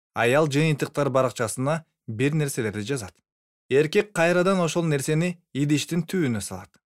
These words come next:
Ал дагы калкып чыгат. Аял кайра жазат. Эркек ал нерсени идиштин эң түбүнө салат. Ал идиштин үстүнө калкып чыгат. Аял болсо жазып алат. Эркек салат,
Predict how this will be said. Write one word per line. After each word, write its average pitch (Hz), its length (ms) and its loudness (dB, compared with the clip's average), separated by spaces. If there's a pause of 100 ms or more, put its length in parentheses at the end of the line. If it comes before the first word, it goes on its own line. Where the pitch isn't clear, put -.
(720)
Ал 135 240 2
дагы 113 280 2
калкып 127 300 -4
чыгат. 107 400 -6 (460)
Аял 113 500 0
кайра 117 340 -2
жазат. 110 320 -6 (640)
Эркек 120 380 0
ал 123 120 2
нерсени 131 540 -2 (280)
идиштин 147 480 0
эң 180 400 2
түбүнө 107 280 -2
салат. 95 400 -10 (720)
Ал 135 240 2
идиштин 160 480 0
үстүнө 147 280 -4
калкып 123 320 -6
чыгат. 90 360 -12 (640)
Аял 120 340 2
болсо 127 400 -2 (240)
жазып 107 280 -2
алат. - 300 -14 (580)
Эркек 117 360 -2
салат, - 440 -4